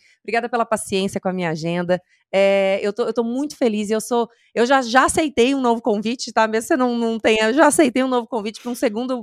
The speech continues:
um segundo momento desse papo aqui, porque eu sei que a gente tem muita coisa pra falar.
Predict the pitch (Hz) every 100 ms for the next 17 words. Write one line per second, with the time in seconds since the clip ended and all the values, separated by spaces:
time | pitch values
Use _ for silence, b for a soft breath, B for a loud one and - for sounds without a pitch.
0 | 208 220 254 220 233 226 208 202 208 -
1 | - 180 - - 202 220 _ _ - 220
2 | 226 220 220 226 196 196 190 - 190 196
3 | 151 143